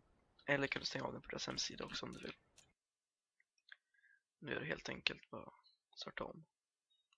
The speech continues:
Eller avboka. Kan du förnya här. Och hur du vill. Om du vill, eh, spola fram... Va? Om du vill skicka.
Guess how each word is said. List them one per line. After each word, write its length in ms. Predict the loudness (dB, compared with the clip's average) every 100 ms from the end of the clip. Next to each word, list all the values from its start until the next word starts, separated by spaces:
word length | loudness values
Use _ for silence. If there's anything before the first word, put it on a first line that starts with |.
| _ -12
Eller 140 | -4
avboka. 560 | 0 0 -2 -10 -8 -10 -10 _ _ _ _ _ _ _ _ _ _ _ _ _ _ _ -20 _
Kan 200 | -6 -6
du 60 | -4
förnya 600 | -6 -4 -4 -4 -4 -4
här. 380 | -4 -4 -4 -10 _ _ _ _ _ -10
Och 80 | -2
hur 80 | 12
du 140 | 12 12
vill. 180 | 10 4 2 -2 -4 -10 _ _ _ _ _ _ _ _ _
Om 220 | -2 0
du 100 | 0
vill, 340 | 2 2 2 0
eh, 200 | 0 -2
spola 420 | -6 0 0 2
fram... 340 | 2 2 0 -6 -20 -20 -20 _ -20 _ _ _ _ _ _ _ -6 -6 _ _ _ -20 -20 -20 _ _ _ _ _ _ _ _ _ -20 -16 0
Va? 160 | 2 2 -4 _ _ _ -14 -12 -2
Om 160 | 4 4
du 60 |
vill 100 | 4
skicka. 600 | 2 0 4 6 8 6